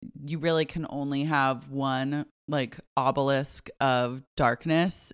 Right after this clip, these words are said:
in the Bravo mix, and Vanderpump Rules has, like, they do so much to really hold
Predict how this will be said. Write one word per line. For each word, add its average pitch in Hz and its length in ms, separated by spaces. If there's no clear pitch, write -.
in 151 140
the 156 80
Bravo 156 420
mix, 180 440
and 151 380
Vanderpump 147 580
Rules 139 280
has, 135 400
like, 151 200
they 147 180
do 147 220
so 135 260
much 123 380
to - 120
really 131 360
hold 131 560